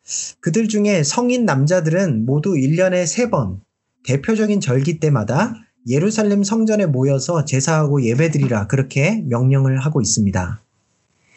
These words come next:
물론 시간이 지나면서 특히 이스라엘 왕국이 멸망당하고 포로로 이끌어가며 또 이방 세력들이, 어, 유대에 힘을 미치는 그런 역사 속에서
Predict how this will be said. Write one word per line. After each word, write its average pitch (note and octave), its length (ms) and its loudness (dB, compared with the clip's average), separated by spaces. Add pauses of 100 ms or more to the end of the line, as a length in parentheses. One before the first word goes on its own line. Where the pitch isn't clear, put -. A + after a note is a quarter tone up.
(600)
물론 F#3+ 260 2
시간이 B3+ 460 0
지나면서 D#3 1040 0
특히 G#3+ 540 -2 (440)
이스라엘 G3+ 440 2
왕국이 E3+ 420 0
멸망당하고 D#3+ 920 0
포로로 G#3 500 0
이끌어가며 E3 840 0
또 E3 120 0
이방 F#3 400 2
세력들이, F#3 920 0 (120)
어, C3 240 0
유대에 D#3+ 480 0
힘을 A3 340 0
미치는 D#3+ 440 0
그런 E3 200 0
역사 B2 300 0
속에서 C3+ 720 -2